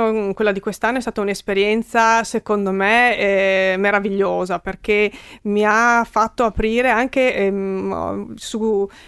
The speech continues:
verso le persone in maniera diversa, perché fare l'avvocato bisogna avere una certa, eh, un certo comportamento, sei molto più rigido.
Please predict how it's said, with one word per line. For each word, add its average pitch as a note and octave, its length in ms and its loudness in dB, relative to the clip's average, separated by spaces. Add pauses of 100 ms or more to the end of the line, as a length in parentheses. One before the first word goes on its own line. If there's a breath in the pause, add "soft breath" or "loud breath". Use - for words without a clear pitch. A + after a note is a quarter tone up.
(300 loud breath)
verso A3 360 0
le G#3+ 100 2
persone A#3 420 -2
in B3 60 0
maniera F#3+ 300 0
diversa, F3+ 600 -4
perché G3 240 -12
fare A#3 180 2
l'avvocato A#3+ 640 0
bisogna G3+ 420 0
avere G3 340 2
una G#3 300 0
certa, G#3 640 2 (240 loud breath)
eh, G#3+ 280 2
un A3 480 2
certo G#3+ 920 2
comportamento, A3+ 1160 0
sei G3+ 260 0
molto F#3 280 -4
più G#3 200 0
rigido. G#3 680 0